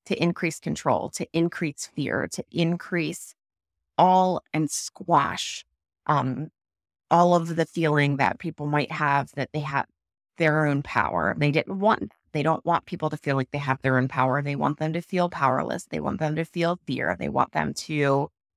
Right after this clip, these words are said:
be controlled, to be distracted, so that they never get to the place where they're having that deep understanding, that deep knowing within themselves.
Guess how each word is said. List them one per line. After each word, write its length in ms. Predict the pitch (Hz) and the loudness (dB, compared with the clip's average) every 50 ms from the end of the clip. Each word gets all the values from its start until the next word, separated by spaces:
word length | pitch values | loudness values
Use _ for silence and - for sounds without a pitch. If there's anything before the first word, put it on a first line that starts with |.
| _ _ _ _ _ _ _ - - | _ _ _ _ _ _ _ -14 -6
be 600 | 147 180 175 170 170 170 165 165 165 156 147 - - | -2 -2 0 0 0 -2 -2 -2 -2 -4 -4 -6 -8
controlled, 840 | - - 180 156 151 - - 156 151 143 131 120 - - 143 - - - - | -6 -4 -2 -2 -2 0 4 4 6 6 6 4 2 0 -2 -4 -6 -8 -8
to 60 | 156 | -6
be 140 | 147 160 151 | -4 -2 -2
distracted, 880 | 156 165 - - - 160 143 165 214 - - - - - - - - _ _ _ _ _ _ _ | -2 -4 -6 -4 -2 0 0 0 0 -4 -8 -10 -10 -8 -8 -8 -8 _ _ _ _ _ _ _
so 160 | - - 180 | -6 -2 0
that 120 | 165 165 160 | 0 0 2
they 80 | 185 175 | 2 2
never 340 | 175 175 170 175 180 190 180 | 4 4 4 4 4 2 0
get 320 | 175 185 196 - - - | 2 2 2 2 2 -2
to 100 | - 202 | -4 -2
the 100 | - 135 | -2 -2
place 420 | - - 135 85 95 - - - | -2 -2 -4 -4 -6 -8 -6 -2
where 120 | - 143 139 | 0 0 2
they're 140 | 139 143 147 | 2 0 0
having 440 | 147 151 147 143 143 135 127 147 | 0 0 0 0 0 0 -2 0
that 180 | 151 135 - - _ - | 0 -2 -2 -2 _ -8
deep 200 | 160 143 131 - - | -6 -6 -6 -4 0
understanding, 800 | 139 139 131 135 151 - - - 143 135 131 131 127 127 131 131 | 0 2 2 0 0 -2 -4 -4 -2 -2 0 0 0 0 0 2
that 220 | 139 - - _ | 2 0 0 _
deep 260 | - 151 139 - - | -6 -8 -8 -8 -6
knowing 400 | 147 139 131 127 131 147 135 135 | -2 0 2 2 2 0 0 0
within 360 | 143 147 147 - 226 247 285 247 | 0 0 0 2 2 2 4 2
themselves. 520 | 175 160 - - - - - - - | 2 0 -2 -2 -2 -2 -2 -6 -16